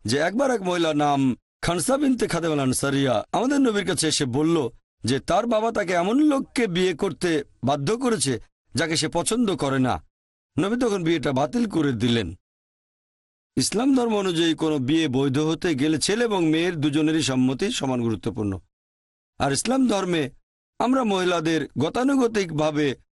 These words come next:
সম্বোধন করতে চায় না, যেভাবে ইংরেজি ভাষায় বলা হয় হাউসওয়াইফ। এখানে তো হাউজের সাথে তার বিয়ে হয়নি যে হাউসওয়াইফ বলে ডাকতে হবে, কারণ হাউসওয়াইফ মানে হাউজের ওয়াইফ। আমরা মুসলিমরা মহিলাদের বলি হোম মেকার,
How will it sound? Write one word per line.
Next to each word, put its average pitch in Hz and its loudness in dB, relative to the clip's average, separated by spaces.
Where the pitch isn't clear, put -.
সম্বোধন 196 0
করতে 156 -2
চায় 151 2
না, 147 0
যেভাবে 143 0
ইংরেজি 220 2
ভাষায় 170 0
বলা 139 0
হয় 127 0
হাউসওয়াইফ। 123 0
এখানে 180 -2
তো 190 0
হাউজের 269 0
সাথে 226 -2
তার 175 0
বিয়ে 156 2
হয়নি 151 0
যে 123 0
হাউসওয়াইফ 208 0
বলে 165 0
ডাকতে 147 -2
হবে, 107 -4
কারণ 143 0
হাউসওয়াইফ 220 0
মানে 208 0
হাউজের 208 0
ওয়াইফ। 151 0
আমরা 156 0
মুসলিমরা 269 2
মহিলাদের 185 0
বলি 175 0
হোম 151 0
মেকার, 151 0